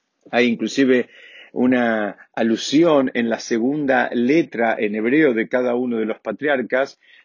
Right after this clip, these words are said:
Por ejemplo, la segunda letra del patriarca Abraham es la Bet, que, que, que tiene que ver con Boker, que es la mañana. Él instituyó la plegaria de la mañana, como dijimos recién. La segunda letra de la palabra Itzhak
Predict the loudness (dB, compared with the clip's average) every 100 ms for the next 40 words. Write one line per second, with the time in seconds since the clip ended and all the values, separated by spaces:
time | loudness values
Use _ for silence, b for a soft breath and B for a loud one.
0 | b -2 -2 0 0 0 0 -2 -2 -2
1 | -2 0 2 2 0 0 -2 0 -2 -2
2 | -4 -6 -2 -4 -2 -4 -2 -2 -2 -2
3 | -4 -8 -8 -4 -4 -2 2 2 0 -8
4 | -14 -8 -8 -4 -2 0 -2 -4 -10 -4
5 | -2 -2 -2 -2 0 0 0 0 0 2
6 | 2 2 0 0 -4 -4 -6 -4 -2 -2
7 | -2 -6 b b b 0 2 2 -4 _
8 | -2 -2 -2 -4 -2 2 4 4 2 2
9 | 4 2 2 -2 -2 0 -2 -4 -6 -6
10 | -6 -8 -4 -4 2 2 2 -6 B B
11 | B B 0 2 2 2 2 2 2 2
12 | 2 0 -2 -4 -4 -2 0 -2 -2 -4
13 | -4 -4 -2 0 0 -4 -4 -6 -6 -4
14 | 0 0 -4